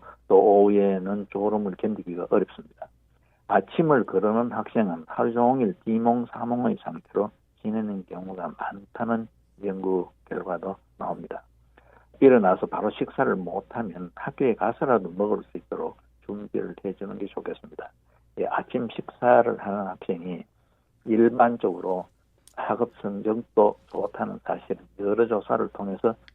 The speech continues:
아, 밝혀집니다. 그리고 역시 기본입니다.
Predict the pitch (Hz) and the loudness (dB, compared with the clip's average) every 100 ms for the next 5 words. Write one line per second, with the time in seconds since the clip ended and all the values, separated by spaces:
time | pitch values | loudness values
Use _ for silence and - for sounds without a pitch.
0 | _ 104 - - 95 - 90 - - _ | _ -12 -10 -8 -10 -10 -16 -16 -18 _
1 | _ _ _ _ _ _ - 104 92 82 | _ _ _ _ _ _ -2 2 2 0
2 | 82 90 98 98 - 139 - 92 98 85 | -4 -6 -4 -4 -2 -4 -4 -4 -4 -4
3 | 73 - 82 | -10 -14 -14